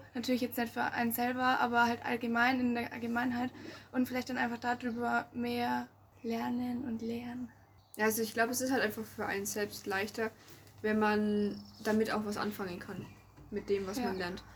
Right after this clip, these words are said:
Speaker 2: Und ich mein, man muss jetzt nicht ausschließlich nur dann noch so Praxissachen oder so machen, aber wenn man zum Beispiel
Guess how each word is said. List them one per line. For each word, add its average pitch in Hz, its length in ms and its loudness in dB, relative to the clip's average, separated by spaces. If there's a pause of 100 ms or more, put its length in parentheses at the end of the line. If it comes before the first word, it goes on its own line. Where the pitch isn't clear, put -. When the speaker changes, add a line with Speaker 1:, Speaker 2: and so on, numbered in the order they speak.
(140)
Speaker 2:
Und 220 440 6 (420)
ich 220 120 0
mein, 240 320 8 (260)
man 220 160 6
muss 247 140 6
jetzt 220 220 6
nicht 226 300 4
ausschließlich 226 800 4
nur 226 300 4
dann 208 400 4
noch 202 180 2
so 196 540 4 (520)
Praxissachen 214 760 0
oder 190 160 -4
so 208 140 -4
machen, 233 320 -2 (580)
aber 220 380 6
wenn 220 140 8
man 233 140 4
zum 226 140 0
Beispiel 220 720 6